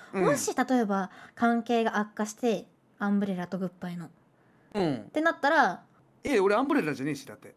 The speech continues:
Speaker 2: まだ、あ、そうか、結局入んないのか。
Speaker 1: そうそう、結局入んないから。
Speaker 2: もうでも、もし入るとしたら
Speaker 1: あ、そうそう、
Speaker 2: そうですね。
Speaker 1: 入っ-、そうそう、入ったらそうなんのよ。
Speaker 2: 入ったらそうなっちゃいますよね。
Speaker 1: そうだよね、
Speaker 2: ね。
Speaker 1: 本当にそう。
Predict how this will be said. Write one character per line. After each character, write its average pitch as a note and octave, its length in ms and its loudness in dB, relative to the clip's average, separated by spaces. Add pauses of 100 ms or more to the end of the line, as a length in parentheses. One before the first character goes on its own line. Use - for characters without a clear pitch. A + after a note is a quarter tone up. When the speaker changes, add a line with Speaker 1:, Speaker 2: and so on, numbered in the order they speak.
Speaker 2:
ま C#4 160 4
だ、 F3+ 220 -2
あ、 - 100 -2
そ A#3+ 80 2
う - 40 0
か、 F3 100 -14
結 - 240 -6
局 - 80 0
入 C5+ 240 -2
ん - 20 2
な G#3+ 60 0
い F3+ 40 -4
の D3+ 80 -10
か。 - 100 -20 (140)
Speaker 1:
そ C#4+ 140 0
う - 20 2
そ G3+ 60 -2
う、 F#3 40 -2
結 C4 120 0
局 D4 140 0
入 D#4+ 120 2
ん C#4+ 40 2
な D4 80 4
い D4 40 6
か E4+ 60 10
ら。 C#4+ 80 8
Speaker 2:
も C4+ 60 4
う - 20 6
で E4 60 6
も、 D5+ 60 8
も - 60 2
し A4+ 80 4
入 E4+ 260 4
る A3+ 60 0
と G3+ 80 -4
し - 60 -8
た G3 100 -8
ら A#3 80 2
Speaker 1:
あ、 - 20 6
そ A#3+ 40 4
う A#3 40 2
そ A#3+ 140 2
う、 G3+ 40 -2
Speaker 2:
そ A#3 80 2
う - 20 4
で C4 40 -2
す - 40 0
ね。 D#4+ 60 4
Speaker 1:
入 A#4+ 80 2
っ-、 - 40 -10
そ A#3+ 200 0
う E3 40 -4
そ F#3 180 -6
う、 - 20 -2
入 D#4 240 0
っ C4 40 -10
た B3 100 0
ら F3+ 60 -4
そ G#3 140 -2
う A#3+ 60 2
な B3+ 100 2
ん G3+ 60 -2
の F3+ 80 -2
よ。 - 40 -2
Speaker 2:
入 F#4 100 4
っ B3+ 40 -4
た A3+ 80 2
ら G#3 80 0
そ G#3+ 120 -4
う G#3+ 40 4
な G#3+ 80 4
っ G#3+ 60 -2
ち - 100 -20
ゃ - 20 -8
い E3+ 40 -10
ま G3 120 -12
す - 80 -20
よ - 80 -14
ね。 A#3 240 -6
Speaker 1:
そ A4+ 240 2
う E4 40 4
だ G3+ 80 4
よ - 80 2
ね、 B2+ 100 -2
Speaker 2:
ね。 B2 60 -2
Speaker 1:
本 D#4 200 -2
当 F4+ 80 0
に E4+ 80 2
そ G3 300 -2
う。 - 40 -20